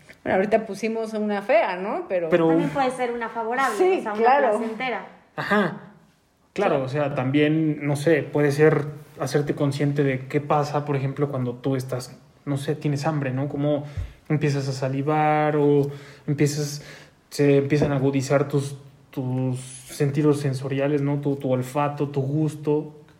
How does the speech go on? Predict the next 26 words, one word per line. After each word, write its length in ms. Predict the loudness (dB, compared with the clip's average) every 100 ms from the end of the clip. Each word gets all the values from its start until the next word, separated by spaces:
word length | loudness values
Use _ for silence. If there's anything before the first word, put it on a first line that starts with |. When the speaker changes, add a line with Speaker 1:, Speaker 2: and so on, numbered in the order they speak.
| _
Speaker 2:
¿no? 260 | -6 -4 2
Speaker 1:
Y 120 | 4
Speaker 2:
Es 100 | 4
Speaker 1:
eso 80 | 4
es 60 | 2
reptílico, 580 | 0 0 -2 0 -2 -4
por 160 | -6
ejemplo, 420 | -6 -6 -4 -6 -6
junto 340 | -6 -4 -6
con 220 | -4 -6 -2
límbico. 400 | -2 -2 -6 -18 -20 _ _ _ _ _ _ _ _ _ _ _ _ -16
Speaker 2:
Ok. 160 | -4 -2 0 -2 -8 -20 _ 0
Speaker 1:
O 40 |
sea, 120 | 0
de, 280 | 2 0 2
en 100 | 2
esto 240 | 2 2
que 80 | 0
tú 140 | 6 8
ahorita 280 | 8 4
estás 240 | 0 0 0
explicando 520 | -6 -6 -4 -2 0
de 120 | 0
que 80 | -2
te 160 | -6 -8
sucede, 580 | -4 0 2 2 0